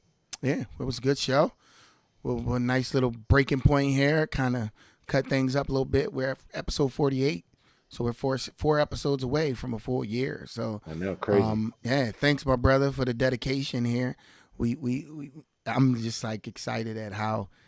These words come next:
Speaker 1: consistent we've been in making sure this thing happens every
Speaker 2: Love it.
Speaker 1: Tuesday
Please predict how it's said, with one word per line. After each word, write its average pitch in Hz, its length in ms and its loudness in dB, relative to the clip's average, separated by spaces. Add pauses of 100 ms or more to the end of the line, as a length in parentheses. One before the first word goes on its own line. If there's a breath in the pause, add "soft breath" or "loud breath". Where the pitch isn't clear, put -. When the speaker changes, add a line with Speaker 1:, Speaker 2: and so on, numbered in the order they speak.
(160)
Speaker 1:
consistent 113 640 -4
we've 101 240 -6
been 104 320 -4 (360)
in 104 140 -4
making 107 240 -4
sure 101 240 -4
this 101 160 -8
thing 107 240 -6
happens 110 560 -6 (220)
every 110 180 -8
Speaker 2:
Love - 20 -8
it. - 40 -12
Speaker 1:
Tuesday 98 540 -2